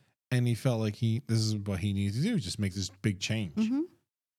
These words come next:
Speaker 1: So, I mean, he, he's in a little bit of a rough spot, not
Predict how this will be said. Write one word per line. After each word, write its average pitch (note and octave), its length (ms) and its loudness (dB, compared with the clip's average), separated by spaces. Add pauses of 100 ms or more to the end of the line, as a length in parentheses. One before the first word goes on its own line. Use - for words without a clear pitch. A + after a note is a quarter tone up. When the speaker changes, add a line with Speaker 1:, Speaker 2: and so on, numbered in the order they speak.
(640)
Speaker 1:
So, A#2 480 2
I A2 80 0
mean, A#2+ 360 2
he, B2+ 180 2
he's A#2+ 220 4
in C3 100 6
a C3 60 6
little C3 200 4
bit C3+ 100 4
of C3+ 60 6
a D3 40 2
rough D3 240 0
spot, A#2 420 0 (120)
not A2+ 380 0